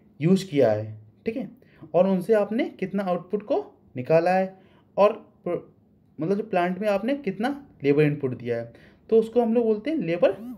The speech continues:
प्रोडक्टिविटी। नेक्स्ट है आपका कैपिटल प्रोडक्टिविटी। तो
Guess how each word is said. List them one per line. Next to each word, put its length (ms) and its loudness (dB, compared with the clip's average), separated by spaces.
प्रोडक्टिविटी। 680 -2
नेक्स्ट 400 0
है 60 4
आपका 260 -2
कैपिटल 420 4
प्रोडक्टिविटी। 540 -4
तो 60 -6